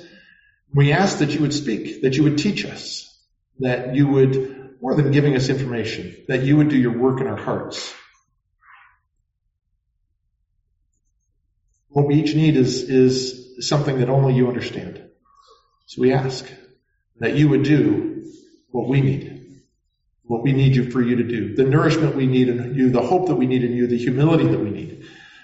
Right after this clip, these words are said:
So we ask for that work. In Jesus' name we pray. Amen. Uh, the title today is Surrendering Trust, and we're in Luke one. We'll talk more about this drawing, uh, in a few minutes,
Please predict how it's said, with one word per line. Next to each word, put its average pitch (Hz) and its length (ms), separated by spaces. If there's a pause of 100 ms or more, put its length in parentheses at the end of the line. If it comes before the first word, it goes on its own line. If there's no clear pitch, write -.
(160)
So - 100
we 117 100
ask 117 200
for - 80
that 104 180
work. 101 260 (680)
In 110 120
Jesus' 127 360
name 101 180
we 98 160
pray. - 140 (1200)
Amen. 104 580 (1700)
Uh, 127 180
the - 80
title 196 300
today 165 260
is - 160
Surrendering 170 420
Trust, - 480
and 135 120
we're 143 140
in 139 140
Luke 190 240
one. 147 480 (340)
We'll 127 180
talk 143 260
more 143 220
about 131 220
this - 140
drawing, 143 640 (340)
uh, 113 300
in 127 100
a - 40
few 160 240
minutes, - 540